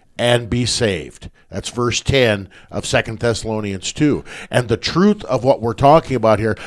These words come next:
I mean, Jesus says, "I am the way, the truth, and the life." My word is truth. And so we are talking about rejecting Christ and rejecting the clear words of Christ for this false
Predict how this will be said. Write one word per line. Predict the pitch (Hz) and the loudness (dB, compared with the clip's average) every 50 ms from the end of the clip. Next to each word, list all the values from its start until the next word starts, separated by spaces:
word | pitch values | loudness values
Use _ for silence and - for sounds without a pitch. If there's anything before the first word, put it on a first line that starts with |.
| - | -2
I | - 139 | 2 2
mean, | 151 135 101 - - | 2 2 0 -4 -8
Jesus | - 110 131 185 220 214 117 120 113 92 | -2 2 4 4 4 4 2 -2 -4 0
says, | - 143 127 107 117 | 2 2 2 4 6
"I | 123 139 | 8 8
am | 135 117 | 8 6
the | 107 110 | 4 2
way, | 123 127 117 | 4 4 2
the | 95 92 | 2 -2
truth, | - - 135 127 98 - | -6 -4 -4 -4 -4 -6
and | 87 82 80 | -10 -8 -2
the | |
life." | 92 135 156 147 107 92 98 - - - _ - - - - - | 2 2 4 4 2 0 -4 -12 -16 -20 _ -12 -8 -4 2 6
My | 127 131 | 6 6
word | 123 110 98 113 151 180 196 185 156 131 117 107 - - - | 6 6 6 6 8 10 10 10 8 8 4 0 -8 -8 0
is | 143 147 139 123 104 - | 2 4 4 4 2 -2
truth. | - - - 151 175 180 127 87 - - - - - - - - - - - | -6 -6 -6 -2 -2 -2 -2 -2 -6 -12 -18 -20 -20 -20 -20 -20 -20 -14 -6
And | - 117 127 123 - | -2 -2 -2 0 0
so | - 139 135 131 127 123 107 - - - - - | 2 6 8 10 10 10 8 4 -2 -12 -4 2
we | 113 135 | 4 4
are | 127 117 | 4 6
talking | 127 135 131 120 117 | 6 6 6 6 6
about | 120 120 101 - 104 | 2 0 0 0 -4
rejecting | 120 123 110 98 - 143 143 143 143 - - 143 131 113 | -6 -6 -2 4 8 8 8 8 6 0 -2 -2 -2 -4
Christ | - - 139 139 143 156 165 - - - - | -4 2 6 6 8 8 6 4 0 -6 -6
and | 95 123 120 110 | -6 -6 -4 -2
rejecting | 110 110 98 - 131 123 123 - - 117 107 | -4 -4 0 2 2 2 2 0 -4 -4 -4
the | - 107 98 | -6 -8 -8
clear | - - 135 135 135 127 123 110 | -8 -8 -2 0 2 2 4 2
words | 98 82 87 92 104 127 131 131 139 135 131 123 120 110 92 85 85 - - - _ - - _ - | 2 0 -2 -2 0 2 4 4 6 6 6 4 4 2 -2 -4 -8 -8 -8 -8 _ -18 -20 _ -6
of | 82 117 117 - | -2 -2 -2 -2
Christ | - - 120 107 104 104 101 - - - - - - - | -2 -2 0 0 2 0 -2 -4 -6 -10 -16 -20 -20 -14
for | - - 143 135 | -6 -2 0 2
this | 117 123 123 110 - - - - - - - | 4 4 4 4 2 -2 -4 -6 -10 -14 -20
false | - - - 147 139 135 135 131 113 - - - - - - - - | -8 2 6 8 10 10 10 10 8 4 0 -2 -4 -4 -6 -8 -10